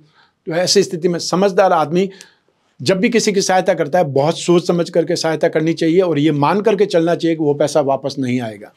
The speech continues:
आइए अब बात करें आपके गृह सुख की, दाम्पत्य सुख की। राशि से सप्तम भाव से इसका विचार किया जाता है। सप्तम भाव में राहु विराजमान है और सप्तम भाव पर शनि की नीच भाव पर दृष्टि है। शुक्र जो कि सप्तम भाव के कारक हैं,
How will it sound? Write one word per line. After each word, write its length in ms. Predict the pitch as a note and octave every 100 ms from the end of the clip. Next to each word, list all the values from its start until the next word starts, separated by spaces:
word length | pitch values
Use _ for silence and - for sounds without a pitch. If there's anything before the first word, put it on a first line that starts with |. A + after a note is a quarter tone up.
| _ _ _ _ _ _ _ _
आइए 300 | E3+ E3+ D3 D3
अब 100 | F3+
बात 240 | F3 F3
करें 220 | F3 E3+ F3+ - _ -
आपके 260 | C#3+ D#3
गृह 200 | C3 D3+
सुख 280 | F#3 - F#3+
की, 100 | G#3
दाम्पत्य 400 | C#3+ B2+ C3 D#3+
सुख 140 | D#3 C#3+
की। 140 | F3 - _ _ _ -
राशि 320 | C#3 D#3+ -
से 140 | D3 F#3
सप्तम 380 | E3+ - G#3+ F#3+
भाव 180 | D3
से 140 | C#3+ D3+
इसका 220 | C3+ D3+
विचार 380 | B2+ B2+ D3+ D#3+
किया 160 | E3+
जाता 260 | D3+ D3+ D3+
है। 160 | D#3 F3+ _ _ _
सप्तम 420 | - F3 E3+ - E3+
भाव 140 | D#3
में 140 | D3+ C3+
राहु 280 | C3 D3+ D#3+
विराजमान 560 | E3 D#3+ D#3 E3 D#3
है 140 | D#3+ F3+ _ _ _ _ _ -
और 100 | C#3+
सप्तम 380 | - - G3+ F3
भाव 160 | C#3
पर 200 | C#3 D#3+
शनि 400 | - - F3 G3
की 240 | F#3+ G3 F3+ A#2+
नीच 320 | B2+ G3+ E3+
भाव 200 | B2+ B2+
पर 100 | C#3+
दृष्टि 360 | C#3 C#3 - E3
है। 180 | D3+ E3+ _ _ _ -
शुक्र 520 | - G#3 G3+ G3+ C#3+ - C3+
जो 160 | D#3+
कि 160 | E3 F#3
सप्तम 360 | - D#3+ G3
भाव 200 | D#3+ D3 D3
के 80 | D#3+
कारक 360 | C#3+ D#3+ F#3
हैं, 140 | F#3